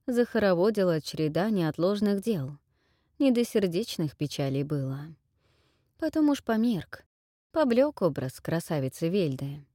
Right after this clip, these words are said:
А вон оно, оказывается, как вышло. Спорили наследники князей,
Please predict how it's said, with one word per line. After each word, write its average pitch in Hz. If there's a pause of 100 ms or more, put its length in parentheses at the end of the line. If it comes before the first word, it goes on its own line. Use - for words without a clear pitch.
(680)
А 233
вон 214
оно, 165
оказывается, 165
как -
вышло. 139 (640)
Спорили 277
наследники 196
князей, 196